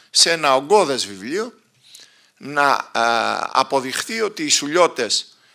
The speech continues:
δεν ήταν τίποτα άλλο παρά κατσαπιάδες, ληστές, ε, χωρίς καμιά εθνική συνείδηση,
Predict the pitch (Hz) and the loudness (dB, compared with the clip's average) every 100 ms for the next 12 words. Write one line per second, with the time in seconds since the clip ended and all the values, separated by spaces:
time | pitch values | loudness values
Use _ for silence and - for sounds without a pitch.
0 | _ 123 160 170 160 131 170 151 147 135 | _ -4 -4 -2 -4 -4 -6 -2 2 2
1 | 123 113 117 110 104 95 92 78 - 120 | 2 -2 -4 -2 -2 -4 -6 -10 -6 -2
2 | - - 131 180 139 101 - _ _ _ | -2 2 2 2 2 -2 -2 _ _ _
3 | _ _ _ 123 123 - 190 208 - - | _ _ _ -6 0 2 2 4 4 2
4 | - _ _ _ _ _ - 123 131 123 | -10 _ _ _ _ _ -8 -4 0 -2
5 | - 156 214 - 160 175 175 139 - 127 | 0 2 2 2 0 2 2 4 0 -4
6 | 127 - 95 113 160 165 214 247 | 0 0 0 -10 0 0 0 -12